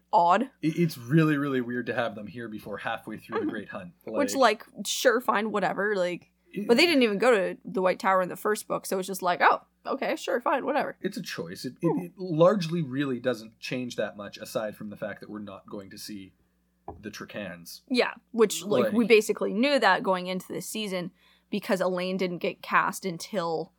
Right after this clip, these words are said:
Speaker 1: well after all the season one people got cast.
Speaker 2: Yeah.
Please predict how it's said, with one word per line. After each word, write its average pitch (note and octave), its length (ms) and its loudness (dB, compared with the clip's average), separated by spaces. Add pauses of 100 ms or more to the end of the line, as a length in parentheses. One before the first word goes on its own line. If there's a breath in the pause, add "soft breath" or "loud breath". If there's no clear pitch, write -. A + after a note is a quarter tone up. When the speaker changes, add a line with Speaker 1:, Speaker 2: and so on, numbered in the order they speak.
(220)
Speaker 1:
well F3+ 500 6
after F3+ 460 2
all D#3+ 120 -2
the - 80 -12
season - 340 -8
one E3+ 180 -4
people - 300 -16
got - 240 -14
cast. - 440 -12
Speaker 2:
Yeah. A#2+ 320 -6